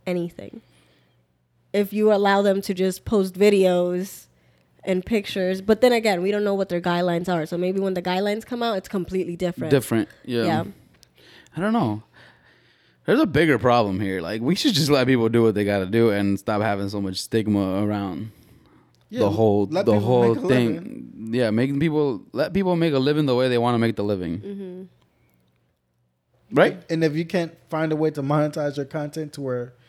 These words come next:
Speaker 3: like, younger kids can get to it, then that's on you at that point.
Speaker 2: Right.
Speaker 1: I mean, did they mention anything about kids, though? I don't
Speaker 3: No, they didn't. I'm just
Speaker 1: Oh, okay,
Speaker 3: saying,
Speaker 1: okay,
Speaker 3: like,
Speaker 1: okay,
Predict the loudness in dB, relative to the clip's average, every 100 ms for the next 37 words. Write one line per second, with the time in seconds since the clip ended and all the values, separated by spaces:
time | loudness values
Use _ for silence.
0 | _ _ -8 -2 0 0 -2 -4 -4 -4
1 | -2 -2 -2 -2 -2 -2 -2 -2 -2 0
2 | 0 -2 -4 -12 -14 -18 -18 -18 -20 _
3 | _ _ _ -2 2 2 0 -8 -20 _
4 | _ _ -6 -2 0 0 2 2 0 -4
5 | -6 -6 -6 -8 -10 -8 -6 -6 -6 -8
6 | -6 -6 -4 -2 -4 2 6 6 6 4
7 | 2 -2 0 2 2 2 0 0 -2 -4